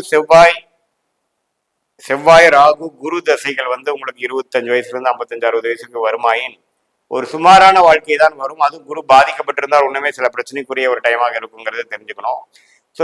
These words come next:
நீங்க என்ன ஒரு தசா பெல்ட்ல வந்து உங்களுக்கு போயிட்டு இருக்கு, எது மாதிரி ஒரு விஷயங்கள் போயிட்டு இருக்கு, யோகமான தசைகள் இருக்கா, எப்ப வருதுங்கிறத நீங்க பார்த்து உங்க கர்ம பலன் எப்படி வந்து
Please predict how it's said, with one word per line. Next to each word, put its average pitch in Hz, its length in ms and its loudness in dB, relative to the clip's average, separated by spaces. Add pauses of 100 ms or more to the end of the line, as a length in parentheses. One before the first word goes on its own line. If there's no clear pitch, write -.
(140)
நீங்க 190 220 0 (100)
என்ன 202 140 0 (380)
ஒரு 147 140 -4 (140)
தசா 151 220 2 (100)
பெல்ட்ல 147 380 -2
வந்து 143 180 -8
உங்களுக்கு 127 300 -18
போயிட்டு 139 240 -6
இருக்கு, 127 260 -10 (580)
எது 143 140 -8
மாதிரி 151 240 2
ஒரு 127 140 -6
விஷயங்கள் 123 360 -14
போயிட்டு 120 220 -10
இருக்கு, 123 200 -10 (140)
யோகமான 135 480 0
தசைகள் 120 400 -8
இருக்கா, 120 260 -2 (640)
எப்ப 127 240 -2
வருதுங்கிறத 117 580 -4
நீங்க 120 140 -10 (100)
பார்த்து 143 320 2
உங்க 131 140 -4 (120)
கர்ம 175 320 4
பலன் 160 240 0 (1000)
எப்படி 202 380 0
வந்து 170 160 -4